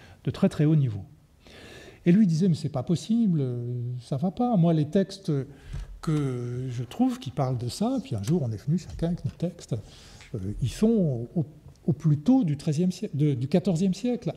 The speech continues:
après treize cent cinquante, donc c'est pas possible qu'en Normandie, il y ait eu ça. Et puis, je suis venu avec mes textes, et puis, entre autres, euh, je suis tombé sur une liste de,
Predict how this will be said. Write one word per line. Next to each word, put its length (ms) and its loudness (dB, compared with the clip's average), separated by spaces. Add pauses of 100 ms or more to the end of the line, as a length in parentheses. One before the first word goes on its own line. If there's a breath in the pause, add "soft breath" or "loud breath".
après 280 2
treize 180 -2
cent 180 -2
cinquante, 520 0
donc 160 0
c'est 120 0
pas 120 2
possible 480 0
qu'en 140 0
Normandie, 440 0
il 80 2
y 40 0
ait 20 0
eu 100 -2
ça. 240 -10 (1120 loud breath)
Et 40 -4
puis, 120 4
je 60 2
suis 100 -4
venu 160 4
avec 160 0
mes 100 -4
textes, 380 -4 (460)
et 60 -2
puis, 260 4
entre 280 -2
autres, 300 0
euh, 420 -6
je 120 -6
suis 220 0
tombé 500 2 (360 loud breath)
sur 260 0
une 140 4
liste 320 2
de, 400 -2